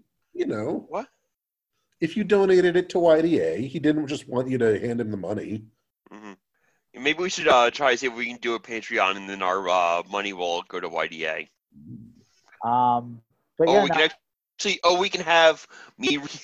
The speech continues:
Speaker 2: <laughs> the first Patreon, of course. Then, of course, we have Jack Up the Price is, uh,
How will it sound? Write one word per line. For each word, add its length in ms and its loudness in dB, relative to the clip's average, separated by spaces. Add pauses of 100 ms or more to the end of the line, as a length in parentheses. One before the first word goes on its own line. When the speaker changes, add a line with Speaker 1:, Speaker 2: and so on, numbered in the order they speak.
(240)
Speaker 2:
<laughs> 400 -20
the 140 0
first 420 2
Patreon, 400 2
of 100 -6
course. 200 0 (120)
Then, 120 0
of 220 0
course, 180 -2
we 80 2
have 120 -2
Jack 220 2
Up 80 -4
the 60 -20
Price 340 0
is, 260 0
uh, 280 4